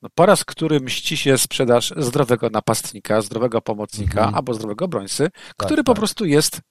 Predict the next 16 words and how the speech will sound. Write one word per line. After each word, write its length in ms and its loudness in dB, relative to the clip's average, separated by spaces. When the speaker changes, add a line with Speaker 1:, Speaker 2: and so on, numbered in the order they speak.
Speaker 1:
uznaną 380 0
marką, 440 2
tak? 280 -2
No, 100 2
oprócz 340 0
Salaha 600 4
grube 340 -2
punkty 320 -6
w 20 -12
tej 140 -2
kolejce 360 0
dał 160 4
Zaha, 360 2
który 240 -4
też 160 -2
przecież, 380 -2